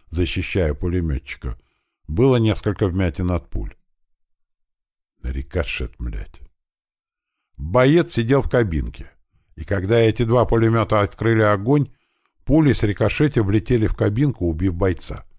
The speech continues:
Вот его сейчас и вытаскивали оттуда.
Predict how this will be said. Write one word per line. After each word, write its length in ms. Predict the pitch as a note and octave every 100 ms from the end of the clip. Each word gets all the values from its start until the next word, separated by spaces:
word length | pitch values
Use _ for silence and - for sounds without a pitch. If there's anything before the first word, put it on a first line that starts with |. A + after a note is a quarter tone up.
| _ _ _ _ _ _ _ _ _
Вот 260 | - F2 -
его 200 | G2 A#2
сейчас 460 | - E2+ G2+ E2
и 40 | E2+
вытаскивали 640 | D#2+ D2 - - A#1+ A1+
оттуда. 580 | A#1 - - G#1 -